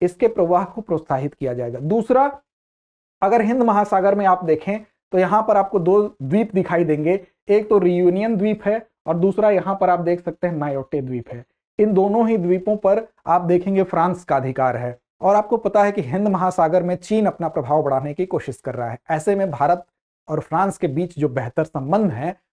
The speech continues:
वो चीन के बढ़ते प्रभाव को हिंद महासागर में रोक सकते हैं, तो ये एक महत्वपूर्ण चीज है। इसके अलावा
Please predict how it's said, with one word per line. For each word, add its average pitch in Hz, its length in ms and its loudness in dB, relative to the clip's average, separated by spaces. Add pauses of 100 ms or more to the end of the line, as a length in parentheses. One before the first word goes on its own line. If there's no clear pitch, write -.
(140)
वो - 80 4
चीन 294 300 2
के 247 120 4
बढ़ते 190 320 0
प्रभाव 190 380 2
को 214 180 0
हिंद 190 240 -2
महासागर 160 480 -2
में 175 140 -4
रोक 165 320 0
सकते - 320 -8
हैं, 165 260 -6 (260)
तो 180 60 0
ये 214 260 4
एक 220 120 0
महत्वपूर्ण 165 480 -4
चीज 131 280 -8
है। 120 140 -8 (340)
इसके 214 260 0
अलावा 208 580 2